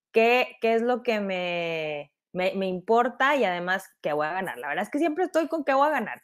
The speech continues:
cuál es mi costo-beneficio. Y la verdad es que me ha servido también mucho, eh,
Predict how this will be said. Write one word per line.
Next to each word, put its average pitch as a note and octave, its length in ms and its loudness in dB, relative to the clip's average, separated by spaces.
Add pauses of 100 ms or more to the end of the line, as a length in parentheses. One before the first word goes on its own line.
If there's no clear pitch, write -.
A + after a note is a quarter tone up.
cuál A#3 200 2
es C#4 80 -2
mi D4 120 -4
costo-beneficio. A#3 920 -4 (440)
Y G#3 100 4
la G#3+ 140 8
verdad A3+ 340 6
es C4 180 -2
que C4 320 0 (280)
me G#3+ 160 0
ha A3 80 2
servido A#3 420 0
también G#3 340 -4
mucho, G#3+ 560 -2
eh, F3 300 -4